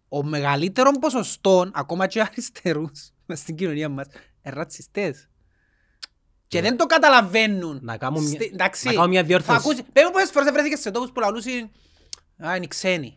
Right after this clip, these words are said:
Speaker 2: Δεν είναι, δεν είναι
Speaker 1: Α.
Speaker 2: ρατσισμός, είναι φιλετισμός είναι το πράγμα.
Speaker 1: Φιλετισμός.
Speaker 2: Ο ρατσισμός είναι όταν πιστεύεις βιολογικά ότι είσαι ανώτερος από τον άλλο. Ο φιλετισμός είναι όταν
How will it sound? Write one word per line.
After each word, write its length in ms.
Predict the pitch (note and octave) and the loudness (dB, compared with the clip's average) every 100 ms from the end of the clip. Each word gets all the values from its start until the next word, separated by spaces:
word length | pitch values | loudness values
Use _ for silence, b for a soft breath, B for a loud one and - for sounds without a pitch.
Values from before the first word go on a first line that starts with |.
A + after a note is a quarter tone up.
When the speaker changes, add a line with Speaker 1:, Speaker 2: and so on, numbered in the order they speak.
| - | -6
Speaker 2:
Δεν 200 | A2+ D#3+ | 0 2
είναι, 260 | D3+ B2+ B2+ | 2 0 -2
δεν 160 | C#3 | 2
είναι 80 | D#3+ | 4
Speaker 1:
Α. 40 | D#3 | 4
Speaker 2:
ρατσισμός, 480 | C#3+ C#3+ A#2+ A2+ | 2 0 -6 -6
είναι 200 | - B2 | -6 -8
φιλετισμός 880 | C3+ - D3+ C#3+ C#3+ G2+ F#2+ A#2+ - | -8 -8 -4 -4 -4 -8 -8 -10 -10
είναι 100 | B2 | -14
το 60 | G#2+ | -16
πράγμα. 220 | - - | -18 -16
Speaker 1:
Φιλετισμός. 680 | C#3 C3+ A#2+ C3+ E3+ F#3 - | -12 -12 -14 -14 -14 -16 -6
Speaker 2:
Ο 120 | B2+ | -2
ρατσισμός 760 | C3 C3+ - B2 A2+ C#3 E3 - | -2 -4 -8 -8 -4 -4 -4 -4
είναι 300 | F#3 F#3+ G3+ | -2 -2 -4
όταν 380 | - D#3 F#3 F3+ | -6 -4 -4 -4
πιστεύεις 640 | C3+ - D#3 D3 E3 D3 C#3+ | -6 -6 -6 -6 -8 -10 -12
βιολογικά 1300 | G#2+ A2 D#3+ F#3+ F#3+ E3+ C#3+ A#2 G#2+ - A#2+ F#3 - | -16 -8 -2 0 0 0 -2 -4 -10 -4 -4 -4 -8
ότι 220 | - B2+ C#3+ | -14 -12 -10
είσαι 120 | E3 | -8
ανώτερος 380 | B2+ C3 D#3 C#3+ | -8 -10 -14 -16
από 80 | D3 | -14
τον 60 | A2+ | -16
άλλο. 80 | G#2 _ _ _ _ _ _ - | -18 _ _ _ _ _ _ -14
Ο 80 | |
φιλετισμός 800 | A#2 C#3+ B2+ B2+ A#2 A2+ C#3 E3+ | -10 -4 -4 -4 -8 -6 -6 -6
είναι 280 | E3+ E3 F3 | -6 -4 -4
όταν 540 | E3+ E3+ F3+ F3 C#3+ | -4 -4 -2 -2 -6